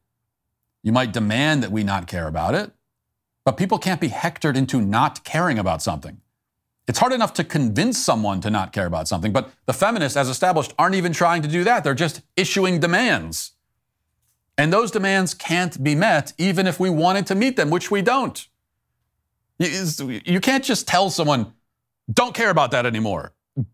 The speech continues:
"Oh, okay, I'll just stop caring about it." What? We can't. We care about what we care about. You don't have to like it. You don't have to agree with it. You don't have to care about the same sorts of things, but it is what it is. And in, in some ways, this is maybe the best response to the other side of this discussion, especially because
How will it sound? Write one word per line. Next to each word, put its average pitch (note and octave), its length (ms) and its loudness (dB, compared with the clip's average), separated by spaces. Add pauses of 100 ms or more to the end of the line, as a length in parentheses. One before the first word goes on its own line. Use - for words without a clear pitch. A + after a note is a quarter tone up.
"Oh, F3 240 4
okay, B2+ 340 0
I'll B2+ 160 2
just B2 180 -4
stop D3+ 240 0
caring E3+ 280 0
about G#2 220 0
it." D#2 140 -12
What? C3+ 300 -2 (260)
We C#3+ 140 0
can't. D#3+ 320 -6 (600)
We G3 180 2
care G#3+ 280 0
about F3+ 220 2
what E3 140 0
we D#3+ 100 0
care B2+ 220 0
about. E2 260 -6 (460)
You B2+ 80 4
don't D#3+ 120 2
have E3 140 0
to A2+ 60 -4
like B2 320 2
it. A#3+ 160 -2 (100)
You A#2 80 0
don't A#2 100 2
have G#2+ 100 0
to F#2+ 60 -6
agree G2+ 220 0
with F3 120 2
it. F#3 200 -4 (400)
You G#2 80 -2
don't A#2 120 2
have A#2+ 120 0
to G#2+ 80 -8
care A#2+ 180 0
about A#2 300 2
the A2 100 -2
same G#2+ 320 0
sorts G2 200 -4
of F2+ 80 -6
things, E3+ 360 -2 (400)
but F#2 100 -4
it G#2+ 100 0
is D#3+ 120 0
what F#3 100 0
it F#3+ 80 0
is. - 320 -4 (840)
And C3+ 140 2
in, C3+ 140 0
in C#3+ 160 0
some F#3 220 2
ways, F#3+ 240 0
this D3 180 -2
is B2+ 60 -2
maybe C#3 200 2
the C3 80 0
best B2 300 0
response D#3 420 0
to G#2+ 60 -2
the G#2+ 80 0
other G#2+ 140 0
side A#2 180 2
of G2+ 80 -2
this F#2 100 -4
discussion, C3 420 -2
especially B2 360 -2
because A2+ 260 0